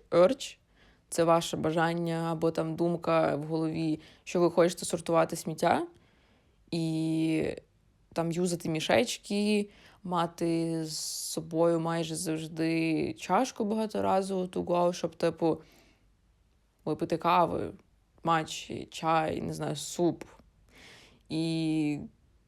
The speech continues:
ви завжди можете від цього відмовитися, якщо вам не сподобається. Не знаю, це мінімум вкладень. І я вважаю, що не треба і не варто боятися починати щось нове.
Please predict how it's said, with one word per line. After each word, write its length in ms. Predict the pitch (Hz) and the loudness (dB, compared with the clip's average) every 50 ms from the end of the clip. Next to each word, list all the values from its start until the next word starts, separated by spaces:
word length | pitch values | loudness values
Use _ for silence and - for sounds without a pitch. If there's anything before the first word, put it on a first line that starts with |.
| _ _ _ _ _ _ _ _ _ _ _ - - | _ _ _ _ _ _ _ _ _ _ _ -8 -2
ви 120 | 165 180 | 0 2
завжди 280 | 180 185 175 165 196 196 | 2 2 2 2 2 4
можете 340 | 190 190 202 196 - 180 | 4 4 2 2 0 -4
від 80 | 175 170 | -2 0
цього 140 | - 185 180 | 2 2 2
відмовитися, 520 | 170 165 170 175 175 165 170 - 175 - - | 2 2 2 2 2 2 0 -4 -6 -6 -6
якщо 160 | 160 - - 170 | -6 -4 -4 -4
вам 100 | 165 165 | -2 -2
не 60 | 165 | -4
сподобається. 680 | - - - 151 - - - - - - - - - 214 - _ _ _ _ _ _ _ _ _ _ _ _ _ _ _ _ - - | -6 -4 -2 -2 0 0 0 -2 -6 -6 -8 -10 -12 -12 -14 _ _ _ _ _ _ _ _ _ _ _ _ _ _ _ _ -8 -4
Не 160 | 170 175 170 | -2 -2 -2
знаю, 340 | 165 175 175 175 170 165 156 | 0 0 0 2 2 0 0
це 520 | - - 180 175 175 175 175 170 170 180 - - _ _ _ _ _ _ _ _ - - | 0 0 2 2 4 4 4 4 2 2 -2 -10 _ _ _ _ _ _ _ _ -4 0
мінімум 680 | 180 190 190 190 185 175 170 170 165 165 160 160 - | 2 2 4 4 4 4 2 2 2 0 0 -2 -4
вкладень. 920 | - - - - - - 170 170 165 165 202 208 220 233 208 180 170 180 - _ _ _ _ _ _ _ _ _ _ _ _ _ _ - | -6 -8 -12 -12 -6 -2 2 6 8 8 8 6 4 0 -2 -2 -4 -8 -10 _ _ _ _ _ _ _ _ _ _ _ _ _ _ -6
І 1000 | 180 170 170 165 165 165 165 165 165 160 160 160 160 160 156 - - - - - - - - _ - | -4 -2 -2 -2 -2 -4 -4 -4 -4 -4 -2 -2 -4 -4 -4 -4 -6 -6 -8 -10 -14 -20 -20 _ -6
я 200 | 170 170 180 165 | 0 2 2 2
вважаю, 260 | 165 175 175 175 175 | 2 2 2 2 0
що 260 | 170 - - - 170 | 0 -2 -6 -4 -4
не 280 | 165 170 170 170 175 170 | -4 -2 -2 -2 -4 -4
треба 500 | 170 - 170 165 165 170 170 165 165 165 | -4 -2 -2 -2 0 0 -2 -2 -2 -2
і 60 | 160 | -2
не 140 | 165 165 160 | -2 -2 0
варто 360 | 156 165 165 160 - - 170 | 2 2 2 2 0 -6 -8
боятися 760 | 156 170 160 165 160 170 170 - 175 170 - - 185 170 160 | -6 -4 -2 -2 -2 -2 -2 -4 -6 -6 -4 -2 0 0 0
починати 420 | - - - - - 175 170 170 | 0 -4 -6 -2 -2 -2 -2 -2
щось 280 | 165 - - 160 - - | -4 -8 -10 -12 -10 -8
нове. 480 | 175 160 151 160 160 165 180 190 233 | -8 -6 -2 2 4 4 4 4 2